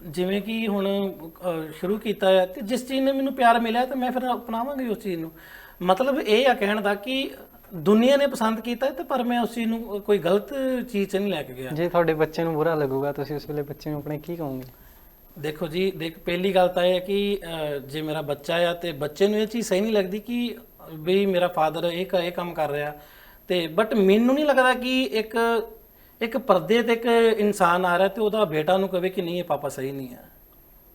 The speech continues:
Speaker 1: ਪਰਦੇ
Speaker 2: ਨਹੀਂ,
Speaker 1: ਤਾਂ
Speaker 2: ਹਰ ਇੱਕ ਬੱਚੇ ਨੂੰ ਆਪਣਾ ਬਾਪ ਬਹੁਤ ਸਹੀ ਲੱਗਦਾ
Speaker 1: ਬਿਲਕੁਲ,
Speaker 2: ਹੈ।
Speaker 1: ਰੋਲ ਮਾਡਲ ਹੈ ਜੀ।
Speaker 2: ਰੋਲ ਮਾਡਲ ਹੁੰਦਾ।
Speaker 1: ਜੀ।
Speaker 2: ਪਰ ਤੁਸੀਂ ਇੱਕ ਗੱਲ ਮੰਨਦੇ ਹੋ ਨਾ ਵੀ ਅੱਜ ਕੱਲ੍ਹ ਦੀ ਦੁਨੀਆ ਆ ਜਿਹੜੀ,
Speaker 1: ਹਾਂ।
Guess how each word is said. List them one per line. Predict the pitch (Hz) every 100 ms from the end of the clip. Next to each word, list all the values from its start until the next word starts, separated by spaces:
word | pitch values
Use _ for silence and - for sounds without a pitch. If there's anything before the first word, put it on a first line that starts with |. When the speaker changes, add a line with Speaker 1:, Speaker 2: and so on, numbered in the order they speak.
| _ -
Speaker 1:
ਪਰਦੇ | 175
Speaker 2:
ਨਹੀਂ, | 185 -
Speaker 1:
ਤਾਂ | 254 226 - - - -
Speaker 2:
ਹਰ | 135 135
ਇੱਕ | 160 156
ਬੱਚੇ | - 127 - 147
ਨੂੰ | 143
ਆਪਣਾ | 135 139
ਬਾਪ | 131 131 143 - _ _ _ -
ਬਹੁਤ | 151 165
ਸਹੀ | - 143
ਲੱਗਦਾ | 127 170 -
Speaker 1:
ਬਿਲਕੁਲ, | 180
Speaker 2:
ਹੈ। | 160
Speaker 1:
ਰੋਲ | 180 226
ਮਾਡਲ | 247 254 240
ਹੈ |
ਜੀ। | 185 247 240 131 160
Speaker 2:
ਰੋਲ | 175 202
ਮਾਡਲ | 190 175 160
ਹੁੰਦਾ। | 139 123
Speaker 1:
ਜੀ। | 131 127 - - _ _
Speaker 2:
ਪਰ | 214 214 185 - - _ _ _ -
ਤੁਸੀਂ | 175 220
ਇੱਕ | 214
ਗੱਲ | 202 196
ਮੰਨਦੇ | 185 196 202
ਹੋ | 196
ਨਾ | 214
ਵੀ | 208 196
ਅੱਜ | 160 175
ਕੱਲ੍ਹ | 180 170
ਦੀ | 185
ਦੁਨੀਆ | 170 160 160 156 151
ਆ | 147
ਜਿਹੜੀ, | 143 143
Speaker 1:
ਹਾਂ। | 151